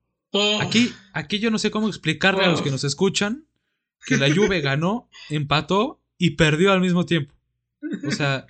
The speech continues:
Speaker 1: <laughs>
Speaker 2: el partido lo ganó tres dos, pero en el global empataron cuatro cuatro, pero por goles de visitante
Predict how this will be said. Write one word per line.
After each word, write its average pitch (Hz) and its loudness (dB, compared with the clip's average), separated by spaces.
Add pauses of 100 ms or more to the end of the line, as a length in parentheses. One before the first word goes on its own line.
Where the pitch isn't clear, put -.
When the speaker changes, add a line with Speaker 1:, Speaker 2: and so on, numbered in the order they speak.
(400)
Speaker 1:
<laughs> - -14
Speaker 2:
el 156 -4
partido 175 2
lo 175 2
ganó 170 0 (100)
tres 170 2
dos, - 0 (1200)
pero 135 0 (240)
en 139 0
el 139 2
global 170 0
empataron 143 -2
cuatro 160 -4
cuatro, 151 -2 (1000)
pero 131 -2
por 139 -2
goles 190 4
de 160 -2
visitante 175 -2